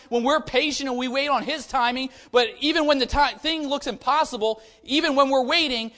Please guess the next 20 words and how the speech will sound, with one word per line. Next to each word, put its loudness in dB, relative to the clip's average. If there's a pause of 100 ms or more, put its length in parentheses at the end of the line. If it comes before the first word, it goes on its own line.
(100)
and 0
we -4
say, 2
"You -2
know 0
what, 4
I'm 2
gonna 0
trust 0
God 2
for -10
the -2
impossible," -4 (160)
that 0
he -2
will -4
triumph -2 (520)
in 0
our 2
lives. -4